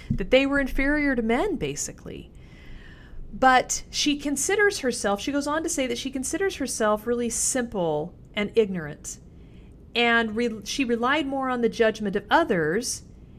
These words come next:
than her own judgment.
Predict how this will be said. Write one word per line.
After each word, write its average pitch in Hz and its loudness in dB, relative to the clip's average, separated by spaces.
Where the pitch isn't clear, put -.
than 233 4
her - 0
own 233 4
judgment. - -6